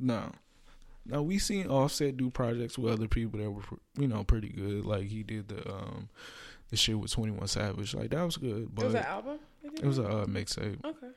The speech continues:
Speaker 1: But, yeah, as far as this Quavo shit, like, no. No.
Speaker 2: Okay. That, did he diss Nicki? Somebody say he dissed Nicki.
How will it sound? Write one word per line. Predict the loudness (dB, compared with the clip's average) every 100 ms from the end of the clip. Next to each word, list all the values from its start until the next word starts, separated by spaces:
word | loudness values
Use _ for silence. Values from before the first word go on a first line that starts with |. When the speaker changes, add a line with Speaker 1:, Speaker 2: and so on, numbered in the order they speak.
| -20 _ _ _ -10
Speaker 1:
But, | -6 -2 -2 -4 -6 -12 -6
yeah, | 0 2 4 2 0
as |
far | 0 -2
as | -2
this | -2 -4
Quavo | -2 -2 0 0 0
shit, | 0 0 2
like, | 2 2 0 -6 -20 -20 -4
no. | 2 4 6 4 2 -2 -8 _ _ _ _ _ -10
No. | 2 6 8 8 8 4 0 -10
Speaker 2:
Okay. | -8 -6 -6 -8 -14 -20 -14
That, | -2 -2 0
did | 2
he | 4 6
diss | 4 4
Nicki? | 2 2 0
Somebody | 0 -4
say | -4 -2
he |
dissed | -2 -2 -4
Nicki. | -6 -12